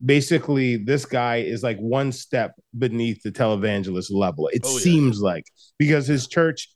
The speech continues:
Speaker 1: is doing, uh, pretty well. He's, uh, you know, he's, oh, actually, no, I wouldn't say he's probably, uh, quite televangelist, even, like, the tier down. But he's, he's a pretty, he's,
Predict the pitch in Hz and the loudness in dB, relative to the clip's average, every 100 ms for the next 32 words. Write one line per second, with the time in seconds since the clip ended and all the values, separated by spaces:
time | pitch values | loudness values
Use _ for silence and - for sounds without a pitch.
0 | _ 123 107 101 147 147 143 117 123 117 | _ -6 -4 0 2 4 2 0 -2 -2
1 | - 131 117 110 123 120 120 117 117 _ | -4 -2 -2 0 0 0 0 -4 -6 _
2 | _ 135 120 104 120 113 110 107 104 120 | _ -4 -4 -2 0 0 0 -2 -4 -2
3 | 110 110 104 _ 208 208 180 - 170 143 | -2 -2 -4 _ 0 2 0 0 0 2
4 | 123 113 131 139 127 127 113 - 117 113 | 0 -2 -2 -6 -4 -4 -4 -2 -2 -2
5 | 104 - 107 - 104 - _ - 113 101 | -6 -8 -4 -2 -2 -4 _ 0 2 2
6 | 101 95 98 113 117 113 107 101 107 - | -2 -4 -10 0 4 6 6 4 -2 2
7 | 127 107 95 98 85 - _ _ - 160 | 4 6 4 2 0 -8 _ _ 4 6
8 | 156 147 135 175 151 120 170 165 151 139 | 6 4 4 4 4 2 2 4 4 2
9 | 131 _ 156 131 | -2 _ -4 -4